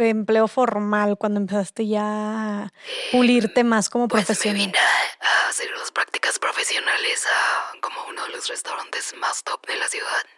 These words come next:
Speaker 2: Y venía por tres meses. Yo ya, de, de hecho, el día que yo estaba buqueando así mi vuelo de que,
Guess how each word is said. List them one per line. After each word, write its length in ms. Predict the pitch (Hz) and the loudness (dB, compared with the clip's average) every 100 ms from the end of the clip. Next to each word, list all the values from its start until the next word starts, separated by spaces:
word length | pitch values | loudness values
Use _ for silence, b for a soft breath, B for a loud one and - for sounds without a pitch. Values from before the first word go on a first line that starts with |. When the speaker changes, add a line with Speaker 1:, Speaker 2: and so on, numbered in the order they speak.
| _ | _
Speaker 2:
Y 800 | - - - - - - - - - | -6 -2 0 -2 -6 -12 -14 -16 -12
venía 280 | - - - | -4 0 0
por 160 | - - | 0 0
tres 260 | - - - | 2 0 2
meses. 480 | - - - - - - | 0 0 -4 -6 -12 -6
Yo 160 | - - | -4 -2
ya, 500 | - - - - - | -2 0 -2 -4 -6
de, 240 | - - - | -6 -4 -2
de 60 | - | -2
hecho, 220 | - - | -2 -4
el 100 | - | -2
día 180 | - - | -4 0
que 200 | - - | 0 0
yo 80 | - | -4
estaba 320 | - - - | -4 -2 -2
buqueando 480 | - - - - - | -4 -4 -4 -4 -8
así 220 | - - | -8 -8
mi 340 | - - - - | -6 -6 -6 0
vuelo 280 | - - - | 0 2 0
de 100 | - | -2
que, 340 | - - - | -2 -2 -2